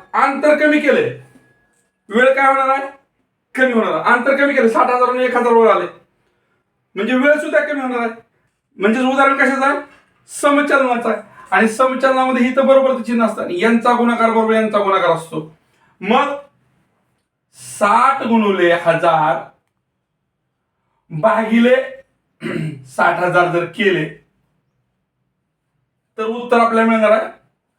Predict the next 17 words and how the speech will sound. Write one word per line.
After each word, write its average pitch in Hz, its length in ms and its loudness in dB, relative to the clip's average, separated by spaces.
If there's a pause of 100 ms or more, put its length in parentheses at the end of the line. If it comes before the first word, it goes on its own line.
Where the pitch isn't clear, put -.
लागणारा 190 420 0
वेळ. 131 300 -4 (680)
ह्या 214 80 2 (160)
तीन 247 220 -4
शून्याला 233 440 -2 (3000)
हे 226 100 0 (160)
तीन 277 220 4
शून्य 247 260 2
गेले, 165 220 2 (2250)
ह्या 214 180 2
शून्याला 233 420 2 (420)
हा 208 160 2 (100)
शून्य 196 240 -4
गेला, 135 260 0 (480)
सहा 220 360 0
एक 220 200 -6 (400)
सहा, - 380 -4